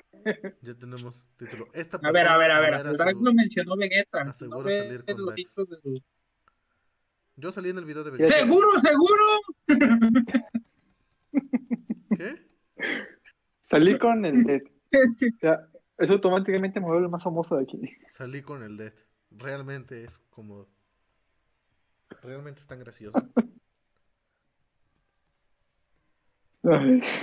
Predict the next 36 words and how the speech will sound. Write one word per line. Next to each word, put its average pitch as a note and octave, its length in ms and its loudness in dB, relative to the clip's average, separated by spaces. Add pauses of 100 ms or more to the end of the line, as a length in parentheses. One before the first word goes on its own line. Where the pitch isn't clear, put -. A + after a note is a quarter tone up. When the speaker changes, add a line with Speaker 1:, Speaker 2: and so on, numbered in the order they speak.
(1300)
Speaker 1:
Lo C#3 280 4
mejor C#3 300 2
es D#3 100 2
que E3+ 140 2
uno F3 220 2
en F3 100 0
un F3 100 0
comentario F3 480 -2
me F#3 140 -6
publicó C#3+ 440 -2
eso. D#3 220 -10 (760)
Speaker 2:
<laughs> - 520 -16 (1600)
Speaker 1:
Saliste, D#3+ 680 2
¿cómo? D4+ 340 -10 (220)
El C#3+ 140 2
Dead, D3 120 2 (220)
el C#3 140 2
Dead C#3+ 120 2
te - 80 -12
está - 140 -6
viendo F3+ 320 -2
o F3+ 40 2
algo F#3 120 0
así. F#3 220 0 (1080)
Speaker 2:
El G#2+ 120 -12
Speaker 1:
Yo, C#3 100 4
Speaker 2:
Dead B2+ 140 0
te - 80 -8
Speaker 1:
¿qué? C#4 80 4
Speaker 2:
está A2 200 -6
viendo. - 480 -20
Speaker 1:
Y F#3 60 0
le E3+ 100 6
ma-, D3 180 -6 (380)
y F3 80 6
le, E3+ 340 2